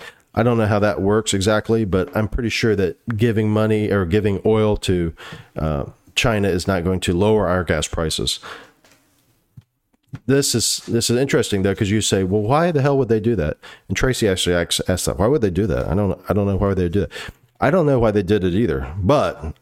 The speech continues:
I wonder if they, it wasn't done to appease the Chinese. Uh, what, what would they be appeasing? Well, w-,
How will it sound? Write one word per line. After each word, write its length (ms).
I 100
wonder 600
if 340
they, 120
it 80
wasn't 340
done 220
to 120
appease 360
the 100
Chinese. 640
Uh, 460
what, 480
what 200
would 160
they 140
be 160
appeasing? 340
Well, 160
w-, 220